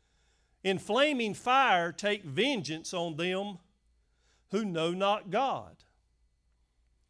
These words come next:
and that obey not the gospel of our Lord Jesus Christ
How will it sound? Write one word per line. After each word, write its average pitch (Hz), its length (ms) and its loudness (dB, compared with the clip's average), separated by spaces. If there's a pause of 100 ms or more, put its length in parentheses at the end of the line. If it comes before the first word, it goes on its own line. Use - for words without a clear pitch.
(100)
and 175 180 -2
that 190 180 4
obey 175 440 0
not 175 420 -2
the 151 80 -8
gospel 143 760 -4 (100)
of 143 160 -6
our 160 80 0
Lord 165 280 -2
Jesus 156 440 -6
Christ 190 600 -8